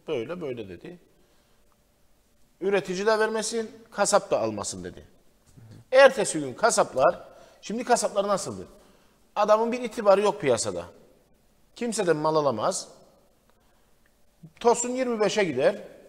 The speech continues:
Gelir benim ağılıma, der ki, "Yirmi altıya alırım." Benden yirmi altı aldı mı, o gün için fiyat yirmi altıya oturdu demektir.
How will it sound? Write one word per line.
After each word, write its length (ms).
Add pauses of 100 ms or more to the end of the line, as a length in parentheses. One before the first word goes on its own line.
(600)
Gelir 300
benim 200
ağılıma, 460
der 180
ki, 260 (1160)
"Yirmi 260
altıya 340
alırım." 260 (1120)
Benden 420
yirmi 240
altı 300
aldı 280
mı, 280 (580)
o 200
gün 120
için 240
fiyat 300
yirmi 200
altıya 280
oturdu 320
demektir. 400